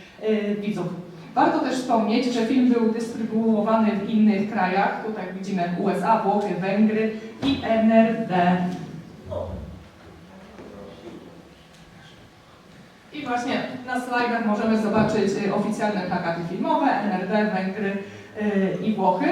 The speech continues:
W siedemdziesiątym czwartym roku film został nagrodzony, y, nagrodą Oscar Italii, a w Polsce reżyser otrzymał nominację w konkursie Złotych Lwów.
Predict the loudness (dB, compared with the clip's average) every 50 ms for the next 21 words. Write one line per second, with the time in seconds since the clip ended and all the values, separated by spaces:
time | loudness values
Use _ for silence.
0 | 0 -2 -2 0 0 2 2 2 2 0 0 2 2 2 2 0 0 0 -2 -2
1 | -2 -2 -2 0 0 0 0 0 0 0 0 0 0 0 0 0 0 2 2 2
2 | 2 0 -2 -2 -2 0 4 4 6 6 6 4 4 2 0 -2 -4 -6 -10 -12
3 | -16 -16 -10 -4 0 2 2 4 4 4 2 2 0 0 0 0 -2 -2 0 0
4 | 2 2 4 4 4 4 4 2 2 2 2 0 0 0 -4 -4 -4 -4 -4 -4
5 | -4 -4 -6 -6 -4 -2 0 0 2 2 2 0 0 -2 -2 -2 -2 -2 -2 -2
6 | -4 -4 -2 0 0 2 2 0 0 0 0 0 0 -2 0 0 0 0 2 0
7 | 0 -2 -2 -2 0 2 2 2 2 0 -2 -2 -2 -2 -2 -4 -4 -4 -6 -8
8 | -6 -4 -2 -2 -2 -2 -4 -8 -8 -2 2 2 2 2 2 0 0 -2 -2 0
9 | 2 2 2 2 0 -2 -2 -2 0 0 2 0 0 -2 -2 -2 -2 -2 -2 -2
10 | -2 -2 -2